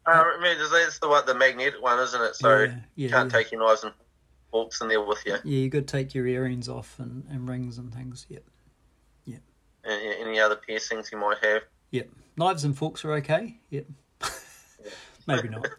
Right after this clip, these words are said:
Speaker 2: <laughs> If you wanna get extra piercings, that's a good way to do it. <laughs>
Speaker 1: Yeah, you should check out, um, Google, like, M R I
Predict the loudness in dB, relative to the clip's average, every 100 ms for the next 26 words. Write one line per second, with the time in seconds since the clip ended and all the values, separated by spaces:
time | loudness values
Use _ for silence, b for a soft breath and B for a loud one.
0 | -14 -8 -8 -2 -2 0 -2 -2 -6 -6
1 | -12 B B -8 B B B B B B
2 | B -2 2 4 4 4 2 0 -2 -2
3 | -4 -4 0 0 0 -2 -4 -4 -4 -4
4 | -4 -2 -2 -2 -4 -4 -4 -12 -10 B
5 | B B B B _ _ _ -20 -20 -16
6 | -2 0 0 -4 -4 0 2 8 8 10
7 | 10 10 8 8 6 4 0 -14 _ _
8 | _ _ _ -4 -2 0 0 4 4 4
9 | 0 4 6 6 6 6